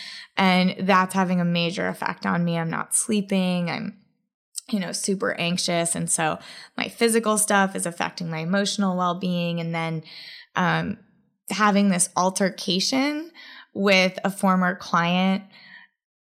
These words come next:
is so uncomfortable. And it's funny because we were just talking to our strategist today,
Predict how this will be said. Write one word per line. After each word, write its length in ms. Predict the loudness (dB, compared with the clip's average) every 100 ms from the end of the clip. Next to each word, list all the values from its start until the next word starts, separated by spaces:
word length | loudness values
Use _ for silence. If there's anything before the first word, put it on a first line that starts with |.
| _ _ -2
is 260 | 0 0
so 340 | -2 -4 -4 -2
uncomfortable. 1040 | -4 -4 -6 -6 -6 -8 -4 -4 -6 -10 _ _ -20 -20 -20 _ 0
And 500 | 2 4 4 0 -4 _ _ _ _ _ _ _ _ _ _
it's 220 | -4 -4
funny 360 | 0 2 4 4
because 600 | 2 0 0 0 0 -2
we 100 | 0
were 120 | 0
just 260 | 0 -2 -2
talking 340 | -4 -2 0
to 60 | 2
our 140 | 0
strategist 720 | -2 -2 -2 -2 -2 -2 -2
today, 640 | -2 -2 0 0 0 0